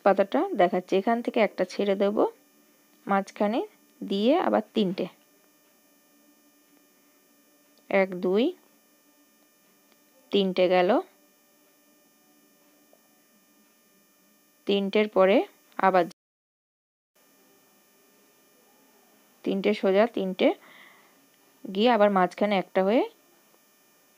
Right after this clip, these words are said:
এই পাতাটাও কমপ্লিট হয়ে গেল। এদিকে পাতা হলো, এদিকে হলো। এবার যে মাঝখানে ফুল করব, মাঝখানের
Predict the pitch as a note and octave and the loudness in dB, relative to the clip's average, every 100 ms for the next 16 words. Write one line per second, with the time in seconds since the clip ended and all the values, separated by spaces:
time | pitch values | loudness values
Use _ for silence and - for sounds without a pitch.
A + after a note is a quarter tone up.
0 | _ _ A3 G#3+ G#3 G#3+ C#4+ G3+ E3+ - | _ _ 0 0 2 0 0 0 -2 -2
1 | - F#3+ - - - F#3+ G3 A3 - G3 | -4 -4 -4 -4 -4 -4 -2 -2 -2 0
2 | G#3 G3+ A3+ G#3 F#3 G3+ G3+ G#3 F4+ - | 0 0 -2 -2 -2 -2 0 0 0 -4
3 | - - - - G3+ G#3+ G#3 G#3 F#3+ F#3+ | -20 -20 -16 -4 2 2 2 0 0 -2
4 | - A#3+ - G3 F#3 - - - F#3+ _ | -4 -4 -4 -6 -6 -6 -6 -6 -12 _
5 | _ _ _ _ _ _ _ _ _ _ | _ _ _ _ _ _ _ _ _ _
6 | _ _ _ D5+ _ _ _ _ _ _ | _ _ _ _ _ _ _ _ _ _
7 | _ _ - G#3+ G#3 - A3+ A3+ | _ _ -6 -2 -2 -2 -2 -2